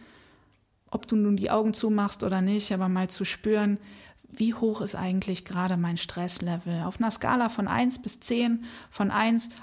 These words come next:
alles super, tutti, hin zu zehn, äh, eigentlich kann ich mich schon gar nicht mehr bewegen.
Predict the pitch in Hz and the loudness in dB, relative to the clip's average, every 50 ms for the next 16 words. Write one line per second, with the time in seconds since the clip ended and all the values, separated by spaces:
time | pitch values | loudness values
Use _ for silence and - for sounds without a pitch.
0 | - - 214 220 226 214 214 - - 240 233 240 240 214 214 214 - 247 233 - | -4 0 2 2 2 2 0 0 0 0 0 0 0 0 0 0 -2 -2 0 2
1 | 233 233 233 233 - - - - - - 220 214 220 220 208 - - - 214 208 | 2 2 0 0 -4 -10 -16 -18 -4 0 2 4 4 4 2 2 2 4 4 4
2 | 208 208 208 - - 226 220 220 220 220 - - - - - - 233 247 240 240 | 4 4 4 2 2 4 4 4 4 2 0 -2 -4 -8 -2 0 2 4 4 2
3 | 233 240 247 254 247 254 240 240 233 247 233 226 226 208 220 233 226 233 233 220 | 2 0 0 0 2 4 4 4 4 2 2 2 2 2 2 2 2 4 2 2
4 | 202 208 214 196 202 214 220 220 220 233 233 233 | 4 2 2 2 2 2 2 4 4 2 2 2